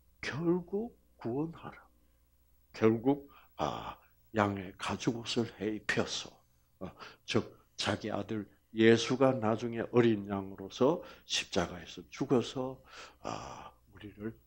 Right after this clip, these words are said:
구원하신다는 것을 보여주러 오신 거지. 예,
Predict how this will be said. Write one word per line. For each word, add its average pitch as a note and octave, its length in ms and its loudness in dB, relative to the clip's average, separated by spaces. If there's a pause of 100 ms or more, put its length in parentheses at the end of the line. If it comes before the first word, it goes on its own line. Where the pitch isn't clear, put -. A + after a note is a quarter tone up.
(140)
구원하신다는 A#2 1160 -2
것을 D#3 460 -16 (380)
보여주러 E3 800 -2 (140)
오신 - 360 -12
거지. - 380 -20 (800)
예, F2+ 100 -16